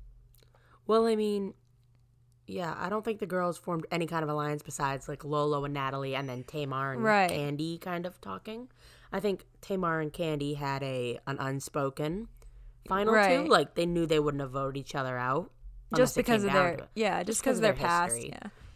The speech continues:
Speaker 1: But
Speaker 2: Even though it seems like it was a bit of a divisive past, but they seem to have worked through it,
Speaker 1: Yeah,
Speaker 2: so.
Speaker 1: but I definitely think Natalie blew her and Lolo's alliance
Speaker 2: Oh my
Speaker 1: in
Speaker 2: God.
Speaker 1: front of Tamar.
Speaker 2: No, Lolo.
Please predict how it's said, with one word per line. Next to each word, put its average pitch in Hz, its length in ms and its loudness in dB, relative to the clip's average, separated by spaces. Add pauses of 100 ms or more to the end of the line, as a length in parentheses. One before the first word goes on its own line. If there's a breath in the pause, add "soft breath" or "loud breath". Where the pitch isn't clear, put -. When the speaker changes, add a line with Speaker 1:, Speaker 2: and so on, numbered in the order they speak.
Speaker 1:
But 151 200 2
Speaker 2:
Even 285 200 2
though 247 160 4
it - 160 -2
seems 254 320 0
like 226 140 -2
it 190 80 0
was 196 120 -2
a 190 80 4
bit 214 140 2
of 208 140 0
a 202 40 0
divisive 185 600 -2
past, 170 400 -6
but 190 100 -6
they 190 100 -2
seem 370 260 -4
to 440 100 2
have 302 120 0
worked 240 220 2
through 190 300 -2
it, 175 260 -2
Speaker 1:
Yeah, 262 280 2
Speaker 2:
so. 196 40 0
Speaker 1:
but 202 160 0
I 165 140 0
definitely 202 400 0
think 147 180 -4 (760)
Natalie 156 680 0
blew 165 880 4 (280)
her 180 300 2
and 185 140 2
Lolo's 151 460 4
alliance 135 680 0
Speaker 2:
Oh 240 100 0
my 240 120 4
Speaker 1:
in 233 60 6
Speaker 2:
God. 214 100 6
Speaker 1:
front 156 160 0
of 151 80 -2
Tamar. 135 460 0
Speaker 2:
No, 196 60 -4
Lolo. 214 640 6